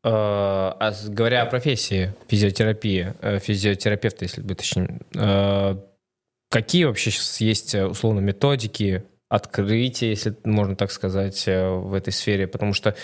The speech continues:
условно, если я, э, могу рассказать там с медицинской физики точки зрения,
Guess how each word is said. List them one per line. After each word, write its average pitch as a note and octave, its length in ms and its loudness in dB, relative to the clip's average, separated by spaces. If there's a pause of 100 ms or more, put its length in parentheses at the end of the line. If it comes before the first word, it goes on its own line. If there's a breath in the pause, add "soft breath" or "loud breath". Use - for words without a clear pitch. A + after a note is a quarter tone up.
(160 loud breath)
условно, A#2+ 280 4
если A#2 260 2
я, G3 220 4
э, A2+ 400 2
могу G#2+ 240 2
рассказать G#2+ 340 2
там F#2 220 0
с - 100 -6
медицинской G#2+ 460 2
физики G2+ 320 0
точки - 260 0
зрения, F#2+ 380 4